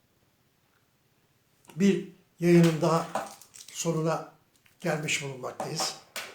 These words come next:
Her şeyden önce bana bu imkanı veren Türk Karate T V yöneticisi Sayın Sensei Hakan Alpay'a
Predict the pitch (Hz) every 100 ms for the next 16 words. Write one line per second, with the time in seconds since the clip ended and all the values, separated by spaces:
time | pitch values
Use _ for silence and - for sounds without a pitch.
0 | - - - - - - - _ _ _
1 | _ 175 214 214 202 196 196 185 202 -
2 | - _ _ _ _ _ _ _ _ _
3 | _ _ 175 196 202 - - - - -
4 | _ _ _ _ _ _ _ - 202 208
5 | 196 196 175 170 151 165 175 - _ _
6 | _ _ _ _ - - 196 208 208 180
7 | - 175 170 175 175 - - _ _ _
8 | _ _ _ - 175 175 170 147 147 -
9 | 175 170 - _ _ _ _ - 180 190
10 | 175 175 - _ _ _ _ _ - 180
11 | 180 175 180 170 170 170 170 160 - 160
12 | 175 - -